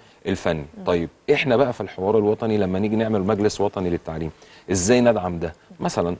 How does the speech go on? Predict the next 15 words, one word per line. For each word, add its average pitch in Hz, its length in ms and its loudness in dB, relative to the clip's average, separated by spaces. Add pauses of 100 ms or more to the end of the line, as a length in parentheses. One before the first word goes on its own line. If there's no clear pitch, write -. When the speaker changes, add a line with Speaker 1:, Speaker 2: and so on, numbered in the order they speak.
(120)
Speaker 1:
ان 92 140 -2
احنا 104 300 -2 (140)
من 92 140 -4
ضمن 117 160 4
المقترحات 95 580 -2 (340)
ان 101 80 0
احنا 104 180 -2
نقنع 135 400 0
الأسرة - 400 -2
المصرية 87 580 -4 (260)
ان 92 240 2
خلاص 95 560 0 (100)
التعليم 101 440 0
الفني، 110 520 2 (420)
آم، 92 600 4